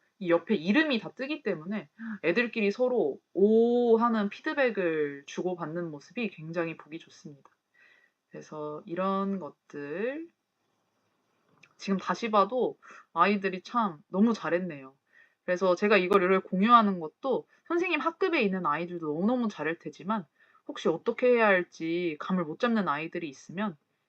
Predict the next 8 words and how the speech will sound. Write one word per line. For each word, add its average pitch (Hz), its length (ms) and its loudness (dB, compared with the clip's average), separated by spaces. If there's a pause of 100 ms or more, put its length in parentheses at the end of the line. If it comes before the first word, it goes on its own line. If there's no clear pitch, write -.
(140)
이런 202 280 4
예시를 165 640 -2
보여주시면서 175 680 -2
설명해 254 440 -2
주셔도, 262 640 -4 (680)
어, 147 360 -20
좋을 185 380 0
것 247 160 0